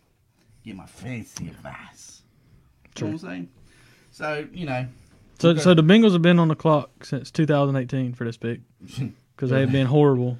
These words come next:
Speaker 2: <laughs> ever since
Speaker 1: They've been,
Speaker 2: two thousand eighteen.
Speaker 1: they've been terrible, dude. And everybody can sense
Speaker 2: And if
Speaker 1: this.
Speaker 2: they do not take Burrow with the first pick,
Speaker 1: Mm.
Speaker 2: they might as well just cancel the whole draft.
Speaker 1: Mm.
Speaker 2: 'Cause that, that would,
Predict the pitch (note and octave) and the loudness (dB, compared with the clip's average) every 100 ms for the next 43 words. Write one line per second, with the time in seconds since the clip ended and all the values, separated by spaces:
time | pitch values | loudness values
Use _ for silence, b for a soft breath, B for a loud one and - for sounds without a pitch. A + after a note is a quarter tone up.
0 | D#3 D#3+ G3 F#3 D3 C#3 C#3+ B2 A#2 A#2 | -2 2 6 6 4 0 -4 -6 -8 -6
1 | B2 F#2 E2+ A#2 F#2+ F2 - F#2 - B | -6 -6 -10 -12 -12 -14 -18 -20 -20 B
2 | B B B B B - C3 C3 D3+ F3 | B B B B B -12 -10 -6 -4 -2
3 | E3+ E3+ D3+ C3 B2 D3 E3 E3+ D#3+ G3+ | 0 -2 -2 -6 -6 2 6 6 6 6
4 | F3+ F3+ F#3+ A3+ F3+ F#3 G3+ F#3 D#3+ B2+ | 6 4 4 2 0 0 2 4 2 -4
5 | D#3 D3+ F3+ F3 C#3+ B2 A#2 A#2+ C3+ B2 | -6 2 4 6 4 2 -2 -6 -6 -6
6 | - D#3+ D3+ - F3+ F3 D#3 _ b b | -2 -2 -2 -2 0 0 -2 _ b b
7 | b b b b G2 F2 B B B B | b b b b -20 -20 B B B B
8 | B _ _ _ - C#3+ D#3+ C#3+ C#3 - | B _ _ _ -4 0 2 0 -4 -2
9 | D#3 C#3 C3 B2 A#2+ A#2 G#2 A#2+ _ A2+ | -4 -4 -6 -6 -6 -8 -12 -16 _ -20
10 | F#2 - - _ _ - D3 D3+ D3 D3+ | -20 -20 -20 _ _ -4 -2 0 0 2
11 | F3 D3 C3+ | 2 2 -4